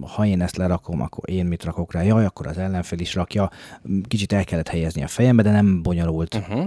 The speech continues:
Speaker 2: mhm.
Speaker 1: Kicsit szokatlan volt nekem, talán azért küzdöttem meg vele.
Speaker 2: Igen, igazad van. Hát én lehet, hogy egyest adok rá, egyes fölét.
Speaker 1: De
Speaker 2: Ö,
Speaker 1: azzal sem ellenkezem, ha te
Speaker 2: igen.
Speaker 1: egyesnek mondod.
Speaker 2: Igen, igen. Ö,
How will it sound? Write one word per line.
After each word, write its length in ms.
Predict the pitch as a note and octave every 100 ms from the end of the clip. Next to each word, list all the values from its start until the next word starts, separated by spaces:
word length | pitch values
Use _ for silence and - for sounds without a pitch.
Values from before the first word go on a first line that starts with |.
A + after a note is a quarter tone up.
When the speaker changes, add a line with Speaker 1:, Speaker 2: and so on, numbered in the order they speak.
| -
Speaker 2:
mhm. 220 | G2+ - F#3
Speaker 1:
Kicsit 300 | F3+ A#2 -
szokatlan 680 | - A#2+ - E2 - D2
volt 200 | D2+ D2
nekem, 280 | F2+ E2+ E2
talán 260 | D#2 D2+ D2
azért 380 | C#2+ D2 - - _
küzdöttem 420 | - D#2 C#2+ D2+
meg 160 | C2 C#2+
vele. 220 | D2 D#2+ - - -
Speaker 2:
Igen, 260 | A#3+ G3+ G#2
igazad 400 | B2+ G2 G2 F2+
van. 240 | F#2 G#2+ -
Hát 380 | E3 G#3 G#3+ E3
én 100 | C#3+
lehet, 220 | D#3+ F3
hogy 180 | C3+ A#2+ -
egyest 540 | - C3+ C3+ B2 A2+ -
adok 300 | A2+ A2 -
rá, 220 | A2+ A#2
egyes 380 | A#2 G#2 G2+ -
fölét. 580 | - G#2 G#2 B2+ D3+ - _ _ - _ _
Speaker 1:
De 120 | G#2
Speaker 2:
Ö, 20 | A2
Speaker 1:
azzal 200 | G#2+ G2+
sem 220 | - F#2+
ellenkezem, 600 | F2+ F2 E2 F2 E2+ D#2+
ha 100 | D#2+
te 120 | -
Speaker 2:
igen. 120 | A2 F#2+
Speaker 1:
egyesnek 340 | E2+ - -
mondod. 360 | C2+ D2 C2+ F#2
Speaker 2:
Igen, 280 | F#2+ D#2+
igen. 300 | F#2+ - E2+ - - - _
Ö, 180 | A2